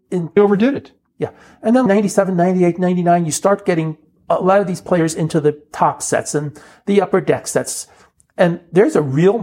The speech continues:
Speaker 1: there turns out to be a real market for not just the players, but if you have relics or autographs of
Speaker 2: Yeah.
Speaker 1: these people. So there's always been an interest. But one thing we talked about on Hobby Hotline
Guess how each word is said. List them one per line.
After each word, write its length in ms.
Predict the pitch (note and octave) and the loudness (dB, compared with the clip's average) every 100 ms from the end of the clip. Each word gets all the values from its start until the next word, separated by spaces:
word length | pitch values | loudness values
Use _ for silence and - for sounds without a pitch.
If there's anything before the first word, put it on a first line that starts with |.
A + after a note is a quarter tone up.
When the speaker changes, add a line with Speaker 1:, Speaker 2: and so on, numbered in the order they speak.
| - | 0
Speaker 1:
there 180 | G3+ D4+ | 0 0
turns 320 | - F#3+ F3 | -2 -2 0
out 140 | F3+ | -2
to 80 | F3+ | 0
be 140 | D3+ D#3 | 0 0
a 40 | |
real 360 | C#3 D3+ F#3 F#3 | 0 0 2 2
market 440 | D3+ G3 A#3 D#3 | 0 0 0 -4
for 240 | - C#3 | -2 -2
not 220 | C#3 E3 E3+ | 0 -2 -2
just 160 | D3 | -6
the 60 | - | -2
players, 280 | G3+ F3+ D3 | 0 0 0
but 120 | D#3 | -4
if 40 | |
you 40 | D#3 | -2
have 160 | D3 C3 | -2 2
relics 520 | C#3 D#3 D#3 - - | 2 2 0 -4 -10
or 100 | - | -2
autographs 500 | E3 E3 E3 E3 E3+ | 2 2 2 -2 0
of 80 | F3+ | 0
Speaker 2:
Yeah. 120 | D3+ | 0
Speaker 1:
these 100 | D#3 | -2
people. 360 | - E3+ - F3+ - - - _ _ | -4 -8 -8 -14 -16 -20 -20 _ _
So 180 | - A3 | 0 2
there's 220 | A3 A3 - | 2 0 -2
always 360 | A#3+ D#4 B3+ D3 | -2 2 0 0
been 260 | E3 G3+ | 0 2
an 100 | D#3 - | 0 -2
interest. 360 | G3 G#3+ D#3+ - | -4 -2 -4 -2
But 120 | D3+ | 0
one 160 | G3 C#4 | 0 0
thing 260 | A#3 F#3 D3 | -2 -4 -8
we 120 | E3+ F3 | -10 -4
talked 260 | F#3 F#3 | -2 -2
about 200 | D#3+ D#3+ | 0 0
on 80 | D3 | 0
Hobby 240 | D#3+ D#3 | 0 -4
Hotline 500 | C3+ E3 F3 B2+ A#2 | -2 -2 -2 -6 -6